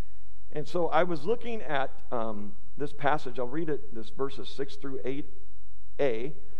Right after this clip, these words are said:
And the Lord said, "Hear what the unrighteous judge said. Now will not God bring about justice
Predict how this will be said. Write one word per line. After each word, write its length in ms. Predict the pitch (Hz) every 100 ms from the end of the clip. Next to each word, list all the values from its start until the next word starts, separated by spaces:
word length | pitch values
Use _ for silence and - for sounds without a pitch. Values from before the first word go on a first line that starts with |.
| -
And 140 | 160 170
the 60 |
Lord 260 | 165 226 -
said, 240 | 170 165
"Hear 500 | 147 127 185 247 254 - - -
what 180 | - 180
the 120 | 202
unrighteous 480 | 180 175 185 165 165
judge 300 | - 151 160
said. 320 | - 208 226 202 - - - - - - - - - - - - - - -
Now 200 | 202 214
will 200 | 214 269
not 260 | 240 233
God 240 | 180 214 196
bring 180 | 208
about 280 | 208 180 175
justice 500 | - 147 160 196 214